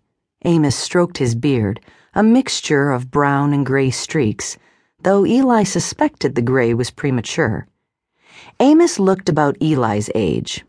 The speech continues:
early thirties, and couldn't be over five-foot-five. He'd also met Amos's wife, Sarah, who towered over her husband.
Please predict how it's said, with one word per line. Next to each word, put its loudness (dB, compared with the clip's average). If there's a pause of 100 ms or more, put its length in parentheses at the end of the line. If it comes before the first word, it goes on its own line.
early 2
thirties, -4 (160)
and 0
couldn't 2
be 2
over 2
five-foot-five. -2 (760)
He'd 2
also 4
met 4
Amos's 2
wife, -2
Sarah, 0 (280)
who -2
towered 0
over 0
her -2
husband. -4